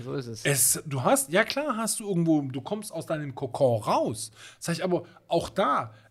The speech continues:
Speaker 2: jedes Investment, was du, was die gemacht haben, ob auch die großen Instu-, in-, institutionellen, jedes Investment, was gemacht haben, ist irgendwo risikobehaftet.
Speaker 1: Natürlich.
Speaker 2: Ja,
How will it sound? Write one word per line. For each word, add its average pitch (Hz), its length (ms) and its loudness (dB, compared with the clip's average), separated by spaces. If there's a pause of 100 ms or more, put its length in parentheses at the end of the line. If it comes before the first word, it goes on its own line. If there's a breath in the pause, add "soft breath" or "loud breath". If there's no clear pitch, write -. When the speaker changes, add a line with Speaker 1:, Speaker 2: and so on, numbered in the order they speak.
(300)
Speaker 2:
jedes 202 380 4
Investment, 175 600 2
was 147 160 0
du, 147 160 -8
was 147 140 -2
die 156 100 -2
gemacht 170 400 0
haben, 127 160 -2
ob - 260 -2
auch 156 220 -6 (260)
die 139 140 -10
großen 190 360 4
Instu-, 151 380 -4
in-, 151 160 -2
institutionellen, 139 760 -2 (440 loud breath)
jedes 175 360 2
Investment, 180 480 -2
was 131 160 -2
gemacht 139 240 -10
haben, 170 160 -12
ist 175 260 -2
irgendwo 156 400 2
risikobehaftet. 127 880 -4 (180)
Speaker 1:
Natürlich. 139 540 2 (140)
Speaker 2:
Ja, 202 260 0